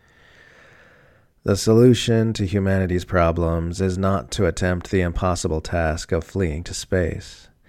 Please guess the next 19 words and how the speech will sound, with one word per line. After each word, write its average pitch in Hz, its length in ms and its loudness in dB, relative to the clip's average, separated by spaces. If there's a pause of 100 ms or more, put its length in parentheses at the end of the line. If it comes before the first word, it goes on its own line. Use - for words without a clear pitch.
(320)
It's - 240 -2
to 104 120 0
transcend 95 640 0
our 80 140 0
self-destructive 90 960 -2
patterning 80 560 -2
and 82 120 -4
move 92 260 0
into 92 260 -2
a 82 80 -2
collaboration-based 90 1120 0
relationship 85 720 -2
with 95 160 -4
each 90 220 -4
other 87 240 0
and 80 120 -4
with 82 160 -6
our 80 140 0
ecosystem. - 760 -8